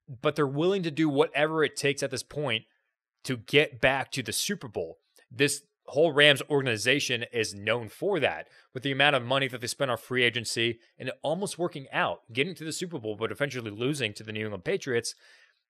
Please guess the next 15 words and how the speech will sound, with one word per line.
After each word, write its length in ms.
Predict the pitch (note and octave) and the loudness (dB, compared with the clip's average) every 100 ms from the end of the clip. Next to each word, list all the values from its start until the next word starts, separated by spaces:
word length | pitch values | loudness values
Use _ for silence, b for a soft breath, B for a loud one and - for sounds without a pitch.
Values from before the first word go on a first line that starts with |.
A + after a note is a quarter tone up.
| _ | _
They 220 | A2 D3+ G3 | 2 2 4
know 200 | F3+ F3+ | 2 0
that 140 | D3+ | -2
this 200 | D#3+ - | -4 -4
works 440 | A#2 D#3+ C#3+ - C#3 | 0 4 4 2 -8
if 100 | - | -8
they 80 | |
just 140 | C3 - | -6 -6
spend 200 | - D#3 | -4 0
a 40 | |
lot 180 | D#3+ D#3 | 2 4
of 60 | C3+ | 4
money 220 | C3+ C3+ | 2 0
or 160 | B2 | 0
they 200 | A#2+ A2+ | 2 2